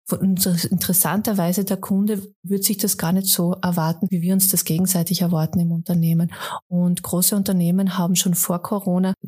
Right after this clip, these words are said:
ganz strikte Maßnahmen eingeleitet, zum Beispiel die Handys, ähm, Firmen, nur Firmenhandys oder dass, äh, E-Mails nicht am Wochenende gecheckt werden können, dass in der Nacht der Server gesperrt ist und solche Sachen, damit die Leute wirklich von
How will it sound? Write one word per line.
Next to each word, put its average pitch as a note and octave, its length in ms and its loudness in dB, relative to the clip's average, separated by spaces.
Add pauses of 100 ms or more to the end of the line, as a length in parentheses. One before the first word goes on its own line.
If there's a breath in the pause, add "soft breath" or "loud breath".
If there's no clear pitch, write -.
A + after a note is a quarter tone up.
ganz F#3+ 280 0
strikte - 420 -2
Maßnahmen F3 840 2 (380)
eingeleitet, F3 600 0
zum F#3 160 0
Beispiel F3 340 0
die F#3+ 120 -2
Handys, F#3 640 0
ähm, F3 240 2
Firmen, G3+ 380 0
nur G3 140 2
Firmenhandys F#3 920 0 (280 loud breath)
oder F3+ 460 0
dass, F3+ 420 2
äh, F3 420 0
E-Mails G3 520 0 (260)
nicht G#3 320 0
am F#3+ 140 2
Wochenende F#3+ 480 0
gecheckt F3 500 -2
werden E3+ 280 0
können, F3 260 0
dass F3+ 180 -2
in G3 100 0
der G3+ 120 0
Nacht F#3 380 -2
der G#3+ 60 0
Server F3 360 2
gesperrt E3 520 0
ist F3 140 2
und F3+ 120 2
solche F#3+ 260 0
Sachen, F#3 320 0
damit G3 420 0
die G#3 60 0
Leute A3 480 0
wirklich A#3 260 -2
von G3 200 0